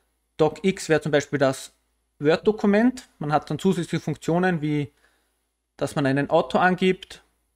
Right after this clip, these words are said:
Markierungen oder Titel oder Miniaturspeichern wählt. Die Miniatur ist im Browser sichtlich. Hier kann man zum Beispiel das Dokument selbst sehen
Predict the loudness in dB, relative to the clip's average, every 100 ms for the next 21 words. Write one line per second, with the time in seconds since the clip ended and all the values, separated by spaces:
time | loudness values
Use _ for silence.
0 | _ _ _ _ -6 -2 0 2 2 0
1 | -4 -2 -2 2 2 2 -4 _ _ _
2 | _ _ _ -2 2 4 2 2 2 0
3 | 0 -2 -2 0 0 0 -2 -6 -6 -12
4 | _ _ _ -4 -4 -4 -8 -18 _ _
5 | _ _ _ _ _ _ _ _ -2 2
6 | 2 2 2 2 2 0 -2 0 2 2
7 | 2 0 0 0 0 0 -2 -10 _ _
8 | -2 0 -2 -2 0 -2 -2 -2 -2 -4
9 | _ _ _ _ -6 -4 -4 -2 -4 0
10 | 0 0 -4 0 2 2